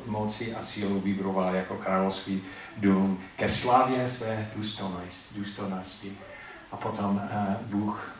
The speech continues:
ho zastavil. Takže on se neuvědomil svou pýchu. A můžeme se dívat na to a říct: „Ale to je nám jasné, my to vidíme, jasné u tebe,“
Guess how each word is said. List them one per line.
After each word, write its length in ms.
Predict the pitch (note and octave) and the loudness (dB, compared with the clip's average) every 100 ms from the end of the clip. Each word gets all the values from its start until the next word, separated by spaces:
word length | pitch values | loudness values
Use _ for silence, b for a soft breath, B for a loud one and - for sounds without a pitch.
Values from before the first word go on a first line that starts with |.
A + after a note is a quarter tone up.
| - | -10
ho 100 | - | -6
zastavil. 500 | G#2 G2 - F#2 F2 E2 - - - - B B B B B B B - - - - - - - | -2 -2 4 4 4 -2 -8 -18 -20 -20 B B B B B B B -20 -20 -20 -20 -20 -20 -4
Takže 180 | D3 C#3 | 0 2
on 160 | E3+ F#3+ | 6 8
se 200 | G3 G3 | 10 8
neuvědomil 720 | G#3+ G#3 G3 C#3 G#2 G2 - - | 10 8 8 8 4 2 0 -2
svou 260 | D#3 C#3+ | 2 2
pýchu. 340 | D3 D3 - - - - - - - - | 2 0 -2 -8 -10 -14 -14 -14 -16 -6
A 60 | C#3 | 0
můžeme 300 | F3 A3+ A3 | 2 4 6
se 120 | G3 | 6
dívat 340 | D#3+ D3+ D3 | 6 10 10
na 140 | C#3 C#3 | 10 6
to 140 | C#3+ | 8
a 120 | C3+ | 8
říct: 260 | C3+ C3+ A#2+ | 6 0 2
„Ale 220 | A2+ B2+ | 4 4
to 120 | B2 | 4
je 240 | A2+ A#2 A#2 - - - - - - - | 4 4 0 -10 -18 -20 -18 -16 -16 -8
nám 320 | F#3 G3+ B2 - | 2 4 6 6
jasné, 600 | - - F#3+ - - F#2 | 6 6 4 6 4 2
my 200 | F#2+ F#2+ - - - | 2 0 -2 -14 -14
to 260 | - A2+ A2+ | -2 2 4
vidíme, 520 | G#2+ E3+ D3+ G2+ F2+ F2+ | 4 4 4 6 4 4
jasné 500 | A2+ - G2+ F#2+ - | 2 2 2 2 0
u 40 | |
tebe,“ 420 | - F2+ F#2 - | -2 0 2 2